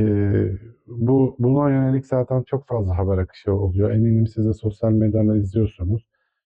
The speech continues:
Çok fazla olumsuz hareket, haberler geliyor. E, ama hani şunu unutmayalım ki, e, gerçekten, e, buradaki piyasa yapıcılar, piyasanın büyükleri, merkez bankalar olsun,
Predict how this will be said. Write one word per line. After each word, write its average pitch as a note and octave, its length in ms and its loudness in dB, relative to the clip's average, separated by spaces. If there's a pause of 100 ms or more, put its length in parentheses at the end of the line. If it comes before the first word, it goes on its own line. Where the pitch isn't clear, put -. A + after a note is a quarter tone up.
(120)
Çok C#3 180 -2
fazla A#2 300 -2
olumsuz F#2 340 -2
hareket, F#2 360 -4
haberler F#2+ 480 0
geliyor. F#2+ 480 0 (640)
E, G#2+ 340 0 (520)
ama C3+ 300 -2
hani C#3 180 0
şunu C#3+ 260 -2
unutmayalım D3 640 0
ki, C#3+ 280 -4 (540)
e, A2 300 0
gerçekten, B2+ 680 -2
e, A2+ 420 0 (160)
buradaki A#2 440 0
piyasa B2+ 360 -2
yapıcılar, G2+ 680 -2
piyasanın G#2+ 500 0
büyükleri, G2 560 0
merkez G2+ 500 -2
bankalar G#2 380 0
olsun, F#2+ 420 -2